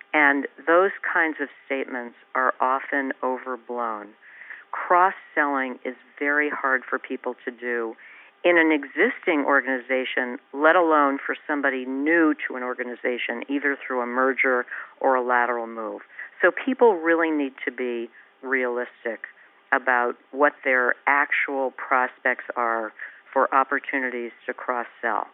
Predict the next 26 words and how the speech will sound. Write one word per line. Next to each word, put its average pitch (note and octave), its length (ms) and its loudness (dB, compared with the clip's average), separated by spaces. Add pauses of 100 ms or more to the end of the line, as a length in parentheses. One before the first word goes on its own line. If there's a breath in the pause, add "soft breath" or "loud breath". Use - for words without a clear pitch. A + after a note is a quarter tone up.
(600 loud breath)
But F#3 120 6
if F#3 100 4 (100)
people C4 540 4
really G3 340 2
want D#3+ 560 4 (260)
to C3+ 440 4 (400 soft breath)
take D#3 180 2
advantage C3+ 680 0
of B2+ 200 0
new D3+ 640 4 (160)
opportunities C3+ 920 -2 (220)
to C#3 80 -4 (200)
sell C3+ 240 4
their C#3 420 2 (160)
services B2+ 640 -2 (440 loud breath)
to C3+ 80 0
clients D3 640 0
of B2+ 140 -4
a B2+ 80 -4
new C3+ 400 -2 (220)
firm, D#3 320 2 (800 loud breath)
the D#3 80 4
best F3 680 2
way C#3+ 640 2 (680)
to D3+ 80 4
launch C#3 640 2